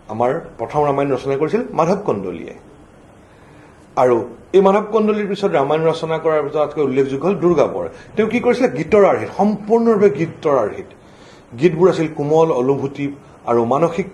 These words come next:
বিশ্লেষণৰ দক্ষতাৰ পৰিচয় পোৱা যায় তাৰ মাজত। আৰু ই পাঞ্চালী শৈলীত উপস্থাপন কৰিবৰ বাবে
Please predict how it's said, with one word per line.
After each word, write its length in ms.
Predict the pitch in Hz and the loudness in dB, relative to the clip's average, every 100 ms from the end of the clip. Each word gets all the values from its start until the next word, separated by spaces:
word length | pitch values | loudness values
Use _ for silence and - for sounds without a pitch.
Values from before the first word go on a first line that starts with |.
| 139 | -8
বিশ্লেষণৰ 540 | 139 151 143 139 135 143 - | -4 -4 -2 -4 -4 -6 -2
দক্ষতাৰ 360 | 160 - 220 208 | -2 0 0 2
পৰিচয় 260 | 175 180 151 | 2 0 0
পোৱা 120 | 127 | 0
যায় 120 | 113 101 | 0 -2
তাৰ 100 | 101 | -4
মাজত। 220 | 95 85 - - - - - - | -6 -10 -14 -20 -20 -20 -12 -2
আৰু 100 | 123 151 | 0 0
ই 20 | |
পাঞ্চালী 440 | 165 165 165 208 202 | 0 0 2 2 4
শৈলীত 280 | 196 202 - 135 | 4 0 -6 -6
উপস্থাপন 400 | 151 - 170 170 | -6 -2 -2 0
কৰিবৰ 160 | 160 156 | 2 4
বাবে 120 | 156 | 4